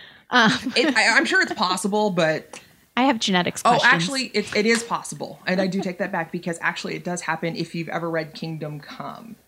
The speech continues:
Speaker 2: Kingdom Come actually is basically, it's, uh, it's set way after Justice League. It's like Batman's retired, it's older, stuff like that. But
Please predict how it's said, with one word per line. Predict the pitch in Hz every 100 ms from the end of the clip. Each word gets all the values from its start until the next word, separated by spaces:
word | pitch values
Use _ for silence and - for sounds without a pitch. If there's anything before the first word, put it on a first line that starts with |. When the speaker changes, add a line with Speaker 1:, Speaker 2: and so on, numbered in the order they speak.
| _
Speaker 2:
Kingdom | - 196 208
Come | 196 185 175
actually | 170 - 165
is |
basically, | 165 160 160 160 151 -
it's, | - -
uh, | 151 82 78 _ _ _ _
it's | - 180
set | 220 - 165
way | 185 165
after | 156 -
Justice | 156 143 147
League. | 147 147
It's | 139
like | 143
Batman's | 147 135 139 135
retired, | 127 - 135 135 135
it's | -
older, | 139 139 139 139
stuff | 143
like | 147 147
that. | 143 143 -
But | 139 -